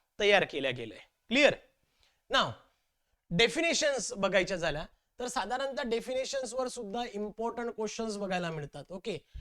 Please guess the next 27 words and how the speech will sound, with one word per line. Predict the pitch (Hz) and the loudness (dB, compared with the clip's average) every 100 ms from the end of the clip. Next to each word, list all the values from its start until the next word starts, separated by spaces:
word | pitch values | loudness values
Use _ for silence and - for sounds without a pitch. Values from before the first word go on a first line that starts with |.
| - - | -12 4
ॲक्ट | 190 220 226 233 | 6 6 4 -4
मधल्या | 220 208 214 | -2 0 2
ज्या | 208 | 2
डेफिनेशन्स | 185 175 185 165 170 156 156 | 2 0 -2 -4 -4 -8 -8
असतात | - 208 226 - - _ | -6 -2 -2 -6 -20 _
ह्या | 240 - | -4 -2
खूप | 320 311 | 0 2
महत्वाच्या | 262 220 175 156 143 | 4 4 0 -2 -4
आहे, | 139 | -2
कारण | 160 214 254 - _ - - | 0 0 -2 -6 _ -14 -2
डेफिनेशनचा | 170 170 240 254 226 262 247 247 | 0 2 2 2 2 2 2 0
जर | 247 | 0
का | 233 254 | 0 0
मिनिंग | 226 247 214 | 0 -2 -2
इथे | 175 247 | -2 -4
क्लिअर | 240 220 233 | -4 -2 0
झाला | 202 180 196 | 0 0 -2
नाही | 170 196 _ _ - | -4 -6 _ _ 0
तर | 233 | 0
पुढे | 220 254 - | 4 4 4
ॲक्ट | 185 208 214 | 0 -2 -2
मध्ये | 233 240 | 2 2
बरेचदा | 190 190 190 233 | 2 0 0 -2
कन्फ्युजन | 214 185 165 190 196 | -2 -4 -4 -4 -4
होऊ | 156 170 | -4 -6
शकतं. | 180 - - 151 - _ _ _ | -6 -6 -2 -2 -4 _ _ _
So | - | -4